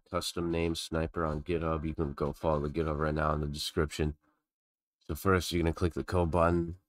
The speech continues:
then you're gonna click download zip. This is for people who don't know how to download it yet.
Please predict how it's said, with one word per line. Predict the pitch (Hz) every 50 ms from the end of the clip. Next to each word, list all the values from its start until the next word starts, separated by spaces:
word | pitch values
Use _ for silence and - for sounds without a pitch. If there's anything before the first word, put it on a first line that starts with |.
| _ -
then | - 78 80
you're | 80 80
gonna | 78 80 78
click | 76 - 82 78 -
download | - 87 82 82 80 78 78 76
zip. | 73 76 82 82 76 -
This | 85 85 - -
is | 78
for | - 87 85 82 80 78 - -
people | 87 87 76 - 85
who | 82 78
don't | 73 85 85 82 71
know | 73 82
how | 82 80 78
to | 78
download | 73 - 82 80 82 80 80 80 80 80
it | 76
yet. | 69 78 82 80 -